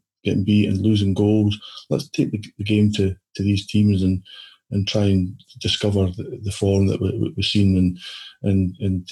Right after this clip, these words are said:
in, uh, days gone by. I mean, even, it was only ten years ago that we were in the, the Eu-,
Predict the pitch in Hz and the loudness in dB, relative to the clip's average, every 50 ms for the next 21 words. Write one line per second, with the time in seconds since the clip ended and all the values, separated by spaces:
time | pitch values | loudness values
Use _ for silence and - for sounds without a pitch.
0 | - - 101 95 92 85 - 104 98 92 87 - 90 87 87 87 98 110 117 120 | -8 -4 -2 -2 0 0 0 0 0 0 0 0 0 0 0 2 2 2 2 2
1 | 110 104 101 104 104 101 - 123 123 113 - - - 139 180 180 175 - - 117 | 2 2 2 2 2 2 2 2 2 0 0 -2 0 0 0 0 0 0 0 0
2 | 110 104 104 117 131 139 127 - 107 101 98 95 95 104 104 101 101 104 101 98 | 2 2 2 2 2 2 0 0 0 0 0 0 -2 -2 0 0 2 2 2 2
3 | 95 98 92 90 - _ 107 101 - 107 104 95 101 98 | 2 0 -2 -4 -6 _ -18 -18 -14 -12 -6 -4 -4 -4